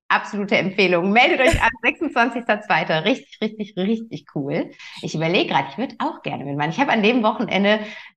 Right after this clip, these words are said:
Samstag und Sonntag, ich fange jetzt eine neue Ausbildung an und die ist das erste Mal an dem Wochenende von morgens bis abends, halt bis achtzehn Uhr und deswegen,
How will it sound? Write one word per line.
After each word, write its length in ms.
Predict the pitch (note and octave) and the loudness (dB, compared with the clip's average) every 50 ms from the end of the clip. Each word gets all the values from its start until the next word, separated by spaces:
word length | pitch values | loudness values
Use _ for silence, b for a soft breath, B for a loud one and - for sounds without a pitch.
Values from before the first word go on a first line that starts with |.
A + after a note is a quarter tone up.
| _ | _
Samstag 380 | - F#3+ G3+ G3+ C4+ C#4 B3+ A3 | -4 0 0 0 0 0 0 0
und 100 | A#3 F#3+ | 2 2
Sonntag, 220 | G3 G#3 G#3+ A3+ G3 | 2 2 2 2 0
ich 100 | F#3+ - | -2 -2
fange 160 | - F#3+ G3 | -2 -2 -2
jetzt 80 | F3 - F#3+ | -2 -2 -2
eine 40 | E3+ | 2
neue 220 | E3 D#3+ D3+ - - | 2 2 4 2 2
Ausbildung 500 | F3+ G3 A3 - - - C#3 C#3 C#3+ D3+ | 2 0 0 -2 -4 -2 -2 -2 -2 0
an 220 | - - E3 F#3+ | 0 0 0 0
und 140 | F#3+ F3 E3+ | -2 -4 -2
die 260 | F3 E3+ F3+ F3 - | -2 0 0 0 -2
ist 260 | - F#3 F#3 - _ | -2 -6 -8 -8 _
das 120 | F#3 - - | -12 -6 0
erste 320 | - D3 E3 E3 - F3 | 2 2 2 2 0 -2
Mal 140 | E3 D#3+ - | -2 0 2
an 140 | C3 D#3+ D3+ | 0 2 2
dem 200 | E3+ F#3+ F#3+ D#3+ | 2 2 4 2
Wochenende 460 | E3 - - F#3+ - - G3+ G#3 G#3 | 2 0 0 0 2 2 4 4 2
von 180 | G3+ G3+ G3 F3+ | 2 0 -2 0
morgens 400 | F3 F#3+ F#3+ G#3 G3+ - - - | 0 0 0 0 -2 -4 -8 -10
bis 140 | - E3 - - - | -12 -14 -6 -4 0
abends, 440 | F#3 G3 - A3+ C4+ F4 - - B B B B B B | 0 2 2 2 2 0 -2 -4 B B B B B B
halt 180 | - B3+ - - | 0 0 0 0
bis 160 | G3+ F#3+ - - | 0 -4 -2 0
achtzehn 480 | - A3+ A#3 - - - A3+ A3 A3+ - | 0 0 0 -2 0 2 2 2 2 4
Uhr 220 | C4 C#4+ D4 B3 A3 | 6 6 8 8 6
und 100 | A3 G3 | 6 4
deswegen, 360 | - - C#4+ D4+ F4 C#4 C4+ | 2 2 4 4 4 4 2